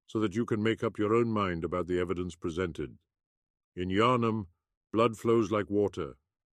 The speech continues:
You will find no bars in Yharnam, no pubs or taverns. Only blood is found in Yharnam. The pungent blood cocktail tells us, in Yharnam,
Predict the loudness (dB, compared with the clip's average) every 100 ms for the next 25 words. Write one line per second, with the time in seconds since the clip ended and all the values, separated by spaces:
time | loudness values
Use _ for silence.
0 | _ -2 0 0 0 0 2 4 4 4
1 | 2 2 0 -2 0 0 0 -4 -8 -12
2 | -20 _ _ -2 0 0 0 0 0 -4
3 | -8 -4 -4 -4 -6 -8 -14 -20 -20 _
4 | _ _ _ -4 -2 2 2 2 2 2
5 | -2 -8 -6 -4 -4 -4 -6 -6 -4 -2
6 | -2 -4 -8 -16 _ _ _ _ _ _
7 | _ _ _ -12 -2 0 0 -4 -2 -2
8 | -2 -2 -4 -4 -4 -4 -4 -2 -2 -2
9 | -4 -4 -12 _ _ _ _ -4 2 4
10 | 4 2 -2 -6